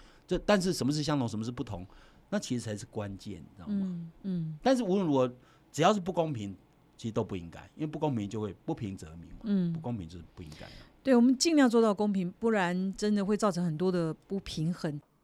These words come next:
Speaker 2: 那同样在我们现在的厕所，好像男生的厕所、女生厕所都一样的多，那其实还没考虑到我们女生需要久一点的时间。
Speaker 1: 像这个，像这种就是，就是我们考虑到公平不公平的关键。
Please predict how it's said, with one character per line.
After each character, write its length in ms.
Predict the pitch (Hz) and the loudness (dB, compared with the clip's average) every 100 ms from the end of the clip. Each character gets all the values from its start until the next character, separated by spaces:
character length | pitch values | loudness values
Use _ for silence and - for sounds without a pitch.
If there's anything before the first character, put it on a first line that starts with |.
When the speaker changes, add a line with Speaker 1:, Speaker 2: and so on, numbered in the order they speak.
| 370 | 2
Speaker 2:
那 60 | |
同 180 | 226 247 | 6 8
样 160 | 294 269 | 8 6
在 100 | 254 | 6
我 80 | |
们 120 | 185 185 | 6 4
现 200 | 233 214 | 4 4
在 140 | 202 | 4
的 80 | 185 | 2
厕 180 | 233 190 | 2 2
所， 300 | - 165 165 | 0 -4 -2
好 120 | 156 | -2
像 220 | 180 208 190 | 0 0 0
男 180 | 185 | 2
生 160 | 208 247 | 4 6
的 80 | 226 | 6
厕 160 | 247 | 4
所、 120 | 202 180 | 4 2
女 80 | |
生 160 | 170 220 | 2 2
厕 80 | 240 | 4
所 100 | 190 | 4
都 100 | 220 | 4
一 120 | 202 | 4
样 180 | 240 190 | 4 4
的 80 | 170 | 2
多， 260 | 185 180 - - - - - | 2 2 -2 -12 -20 -20 -4
那 100 | 247 | 0
其 120 | 240 | 2
实 80 | 233 | 4
还 120 | 247 | 6
没 120 | 208 208 | 6 4
考 140 | 170 | 2
虑 80 | 175 | 4
到 120 | 190 | 4
我 40 | |
们 100 | 170 | 4
女 100 | 190 147 | 2 2
生 180 | 190 | 2
需 100 | 190 | 2
要 80 | 180 | 2
久 220 | 160 165 196 | 2 4 6
一 40 | |
点 120 | 208 | 4
的 80 | 151 | 2
时 160 | - 151 | -2 4
间。 40 | |
Speaker 1:
像 200 | 277 254 | 6 6
这 140 | 151 | 4
个， 160 | 180 113 - | 4 2 -2
像 300 | - 247 202 | 4 4 6
这 100 | - | 2
种 100 | 113 | 2
就 80 | 139 | 0
是， 320 | 143 120 - _ _ | 0 0 -2 _ _
就 120 | - | 0
是 100 | 175 | 2
我 60 | 143 | 2
们 160 | 117 135 | 2 0
考 120 | 98 | -2
虑 60 | 113 | -2
到 60 | |
公 240 | 101 113 104 | 0 0 -2
平 100 | 87 | -6
不 140 | 92 | -8
公 160 | 98 95 | -8 -6
平 100 | 82 | -8
的 60 | |
关 240 | 80 85 85 85 | -12 -12 -12 -14
键。 240 | - - | -16 -18